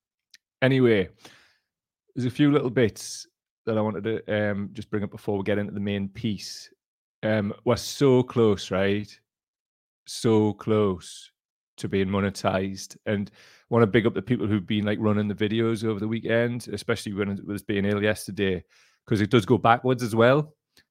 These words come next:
Um, I found that out when I had a road traffic accident at the start of the year, and they just kept coming off and coming off and coming off. We would have done this ages ago. We're currently three thousand eight hundred and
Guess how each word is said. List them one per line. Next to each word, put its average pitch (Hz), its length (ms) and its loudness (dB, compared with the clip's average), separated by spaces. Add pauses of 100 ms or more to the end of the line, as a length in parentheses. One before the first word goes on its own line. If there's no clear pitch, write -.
Um, 107 220 2
I 98 60 0
found 107 260 6
that 107 80 -2
out 98 140 -2
when 104 100 -4
I 101 60 2
had 101 100 0
a 104 120 -2
road 101 220 -2
traffic - 380 -4
accident 107 320 -4
at - 60 -10
the 101 60 -10
start 107 280 -2
of - 40 -20
the 98 100 -6
year, 98 280 0
and 101 220 -4 (100)
they 98 80 -6
just 98 280 -8
kept - 260 -6
coming 101 260 -4
off 101 280 -4
and 107 100 -12
coming 98 200 -6
off 98 180 -6
and 98 60 -12
coming 95 220 -6
off. 104 260 -4
We 117 60 -2
would 107 120 0
have 95 80 -8
done 104 120 0
this 104 180 -4
ages 98 220 0
ago. 107 300 0 (480)
We're 120 80 0
currently 135 340 4
three 131 240 4
thousand 127 380 6
eight 113 180 0
hundred 104 220 -6
and 113 120 -2